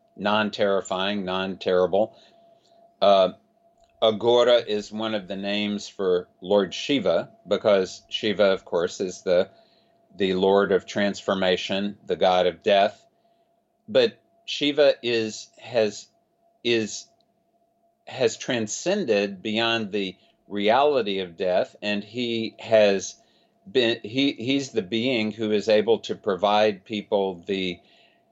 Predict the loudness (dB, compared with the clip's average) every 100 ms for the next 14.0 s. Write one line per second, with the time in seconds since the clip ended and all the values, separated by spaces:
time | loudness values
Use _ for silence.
0 | _ 0 2 0 -4 _ _ _ _ _
1 | -4 -4 -2 -2 -2 -8 -6 -6 -4 -4
2 | -2 -4 -6 -8 -10 -8 -8 -2 -2 -2
3 | -2 0 2 2 0 -2 -4 -4 -4 -6
4 | -6 -4 -2 -2 -4 -6 -10 0 2 2
5 | 0 -20 _ _ -4 0 4 6 6 6
6 | 4 0 -2 -4 -4 -4 -6 -6 -6 -10
7 | _ _ _ -2 0 -2 -6 -10 _ -2
8 | 0 0 -2 -2 0 2 -2 _ -8 -4
9 | -4 -2 -2 -2 -2 -4 -6 -8 -6 -6
10 | -6 -8 -8 -6 -6 -4 -6 -6 -6 -2
11 | 0 2 0 -2 -6 _ _ _ _ 4
12 | 6 6 2 0 0 0 4 4 4 2
13 | -2 -4 _ _ _ -6 -2 0 -2 -6